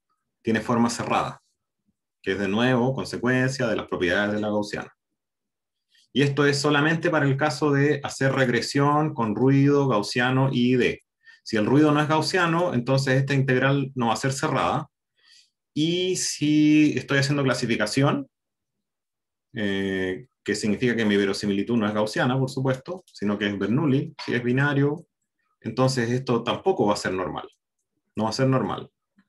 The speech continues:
No me acuerdo si era cerrada, creo que no, tampoco. Eh, pero claramente no va a ser normal. Eh, aquí hay algo que está mal escrito. Parameter. Em,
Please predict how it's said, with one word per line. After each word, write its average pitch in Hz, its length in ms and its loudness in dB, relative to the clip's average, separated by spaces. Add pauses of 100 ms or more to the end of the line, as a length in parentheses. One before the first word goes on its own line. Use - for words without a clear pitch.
(420)
No 110 100 -4
me 110 100 0
acuerdo 131 280 2
si 156 140 -2
era 143 100 2
cerrada, 135 680 -2
creo 127 200 -2
que 95 80 -2
no, 127 180 -2
tampoco. 104 540 -6 (560)
Eh, 95 640 -4
pero 101 280 -2
claramente 135 440 0
no 127 60 0
va 123 60 0
a 123 40 -4
ser 127 140 -2
normal. 110 320 -6 (1500)
Eh, 92 360 -10
aquí 95 100 -12
hay 92 160 -2
algo 95 140 -8
que 95 80 -10
está 92 180 -12
mal 90 240 -8
escrito. - 560 -14 (100)
Parameter. 90 800 -10 (2500)
Em, 101 580 0